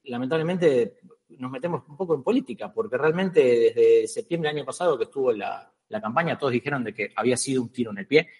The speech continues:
y que lo iban a cambiar, y hoy están debatiendo y todavía no cambiaron nada. Creo que poniéndome el, porque tengo mis inmuebles en alquiler, porque a veces he construido, me ha quedado algún metro y lo pongo en alquiler, claramente no me hace feliz, no es un negocio para mí,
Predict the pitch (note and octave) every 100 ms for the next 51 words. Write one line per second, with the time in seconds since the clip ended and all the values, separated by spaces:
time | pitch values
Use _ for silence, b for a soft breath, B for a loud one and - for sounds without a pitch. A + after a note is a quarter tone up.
0 | b G2+ G#2 B2+ A#2 G#2+ G#2 A#2+ E3 F3+
1 | - A2+ B2+ A#2 C3 A#2 G#2+ G2+ C#3 D#3
2 | C3 G2+ G2 A2+ G2 F#2 G2+ F#2+ F#2+ F#2+
3 | E2+ - b - D#3 F3 E3+ D3 E3+ E3+
4 | E3+ - - - _ C3 D#3+ - D#3 E3
5 | G#3 G#3 F3+ D3+ C#3+ C#3 C#3 C3 - B2+
6 | D3 A3+ G#3 D3 B2+ B2 C3+ D3 C#3 B2+
7 | A#2+ A#2+ B2 E3 G#3+ G#3+ - - G#2 A2
8 | A#2+ - A#2+ G#2+ A2+ - C#3+ C#3 A#2 A2+
9 | A2+ A#2+ A#2 A#2 A#2 C3 C3+ A#2 G#2 A2+
10 | B2 A2+ G#2 A2 D3 G#3+ G#3 b b -
11 | C#3 A#2 C3+ B2+ A2+ A2+ B2 G#2+ - A#2+
12 | F3+ - - A2+ B2+ - A#2 A2 B2 -
13 | - - C#3 A3+